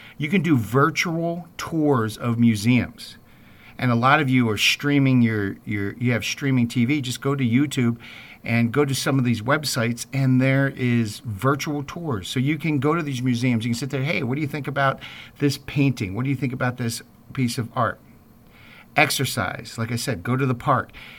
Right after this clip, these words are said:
If you have to stay at home, you can use the steps. Go up and down, you know, the first two steps, you know, fifty to a hundred times. You'll get a workout. Do free squats.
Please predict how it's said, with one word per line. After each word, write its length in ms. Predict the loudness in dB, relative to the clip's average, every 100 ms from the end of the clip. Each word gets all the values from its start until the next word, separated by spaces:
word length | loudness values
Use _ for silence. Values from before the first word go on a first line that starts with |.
| -8
If 140 | 0
you 60 | 0
have 100 | 0
to 100 | -4
stay 320 | -2 2 2
at 100 | 2
home, 500 | 2 4 4 2 -4 -12 -20 -2
you 120 | 0
can 200 | 2 4
use 180 | 4 4
the 100 | -2
steps. 540 | -4 4 4 4 -2
Go 160 | -4 -2
up 140 | 0
and 120 | 0 4
down, 380 | 6 6 4 0 -8 -10
you 200 | 0 2
know, 320 | 4 2 0
the 140 | -2 -4
first 340 | -2 -2 -2
two 160 | -2 -2
steps, 540 | 0 2 0 0 -10 -14 -20 -20 -14
you 140 | 0 2
know, 180 | 4 2
fifty 400 | 0 -4 -2 0
to 140 | 2
a 40 |
hundred 300 | 2 2 -2
times. 400 | -2 -2 -2 -2
You'll 120 | -6 -6
get 140 | -4
a 40 |
workout. 560 | 0 0 0 -2 -4 -2
Do 160 | 0 0
free 340 | 0 -2 -2
squats. 720 | -2 -4 -2 -2 -4 -12 -14